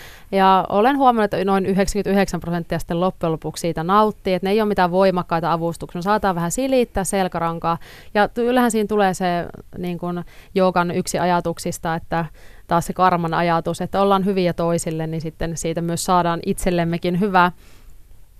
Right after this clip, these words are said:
Eli k-, jooga kyllä opettaa myötätuntoa, jos vaan malttaa siinä harjo-, harjoituksessa pysyä, mutta pari harjoituksessa on harjoitukset, ja mä aina suosittelen niitä kaikille, koska,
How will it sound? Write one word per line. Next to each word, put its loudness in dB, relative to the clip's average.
Eli 2
k-, -12
jooga 6
kyllä 4
opettaa 0
myötätuntoa, -4
jos -4
vaan -2
malttaa -6
siinä -8
harjo-, -4
harjoituksessa -4
pysyä, -6
mutta -8
pari 4
harjoituksessa -2
on -12
harjoitukset, -6
ja -8
mä -2
aina 0
suosittelen 0
niitä -6
kaikille, -4
koska, 0